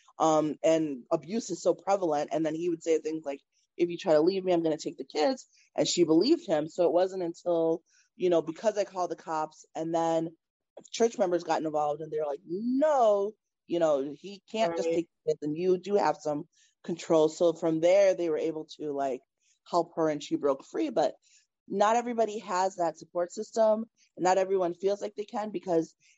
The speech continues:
Speaker 1: it's, you know, on top of the emotional abuse and the separation, they will very often financially abuse you as well as a way of controlling you. So
Speaker 2: Yeah.
Speaker 1: they've taken your money, you're handing over your paychecks to them.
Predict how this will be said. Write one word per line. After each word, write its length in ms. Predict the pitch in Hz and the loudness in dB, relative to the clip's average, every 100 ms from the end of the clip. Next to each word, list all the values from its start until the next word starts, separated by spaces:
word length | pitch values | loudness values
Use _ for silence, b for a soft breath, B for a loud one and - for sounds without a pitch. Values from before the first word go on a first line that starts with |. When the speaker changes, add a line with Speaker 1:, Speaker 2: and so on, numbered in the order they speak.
| _ | _
Speaker 1:
it's, 380 | - 190 185 - - | 2 2 0 -12 -6
you 80 | 202 | 0
know, 140 | 185 | 2
on 180 | - 190 | 2 -2
top 240 | - 226 | -4 -8
of 100 | 202 | -6
the 120 | 185 | -2
emotional 560 | 170 160 156 156 151 147 | 2 2 0 -2 -2 -2
abuse 340 | 143 143 147 | -2 -6 -8
and 100 | 147 | -10
the 40 | 147 | -8
separation, 600 | - - 151 147 147 147 b b b 175 | -10 -2 -2 0 -4 -4 b b b 2
they 160 | 220 | 4
will 280 | 240 156 143 156 165 | 6 4 2 -8 -10
very 420 | 233 269 269 240 | 2 4 4 4
often 320 | 135 170 - 147 | 2 0 -4 -8
financially 680 | 151 139 165 196 151 156 | -6 -2 -2 -2 -2 0
abuse 360 | 131 143 147 147 | 0 0 -2 -2
you 240 | 147 156 160 b _ | -2 -2 -4 b _
as 180 | 156 160 | -2 2
well 200 | 240 233 | 4 4
as 120 | 190 | 2
a 60 | 185 | 0
way 120 | 180 | -2
of 100 | 180 | -2
controlling 480 | 175 - 262 233 156 | -8 -8 -4 -4 -4
you. 200 | 123 - - _ | -6 -8 -10 _
So 100 | - | -4
Speaker 2:
Yeah. 20 | |
Speaker 1:
they've 180 | - 415 | 0 0
taken 360 | - 233 233 226 | 0 -6 -6 -8
your 100 | 220 | -4
money, 260 | 247 262 170 | -2 0 0
you're 120 | 160 | 0
handing 300 | 196 196 208 | -2 -6 -4
over 160 | 208 214 | -4 -4
your 160 | 214 | -6
paychecks 540 | 214 262 294 - - - | -6 -8 -6 -12 -12 -8
to 80 | |
them. 200 | 143 143 | -2 -2